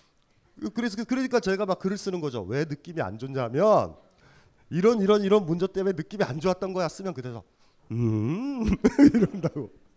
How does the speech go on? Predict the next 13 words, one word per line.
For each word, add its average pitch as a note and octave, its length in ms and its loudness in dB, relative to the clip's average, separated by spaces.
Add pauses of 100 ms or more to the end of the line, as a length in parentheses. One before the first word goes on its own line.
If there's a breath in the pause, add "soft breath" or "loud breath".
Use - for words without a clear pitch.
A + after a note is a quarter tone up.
(320 loud breath)
그래서 F#3 180 -2
여러분들의 G3 460 2
건강함은 G3 600 2
그거죠. C3+ 320 -8
사실 D3+ 320 -10
왜요? C3 320 -4
우리 E3+ 520 -10
평범한 G#3+ 380 -4
사람들의 F3 360 -6
건강함은 C3 480 -6
뭐냐면 A2 500 -10
느낌은 F#3 340 -10
살아있어. B2 640 -10